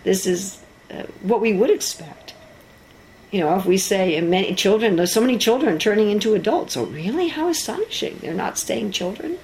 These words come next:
So people think like that with the devotees. Even if they say, "Oh, yes, here's a religious person as opposed to a materialistic person."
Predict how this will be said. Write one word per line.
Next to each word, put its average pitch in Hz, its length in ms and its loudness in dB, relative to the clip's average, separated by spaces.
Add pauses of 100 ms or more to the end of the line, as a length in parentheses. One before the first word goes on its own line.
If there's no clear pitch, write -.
(720)
So 202 260 -4
people 226 340 0
think 285 260 -2
like 208 260 0
that 165 220 0
with 170 120 0
the 180 80 0
devotees. 185 760 -2 (360)
Even 254 280 2
if 233 140 -2
they 214 160 4
say, 262 340 2
"Oh, 202 80 4
yes, 208 300 2
here's 208 260 4
a 202 80 4
religious 180 420 4
person 170 600 -2 (480)
as 180 180 2
opposed 175 440 2
to 165 120 0
a 156 40 0
materialistic 180 760 2
person." 156 440 -4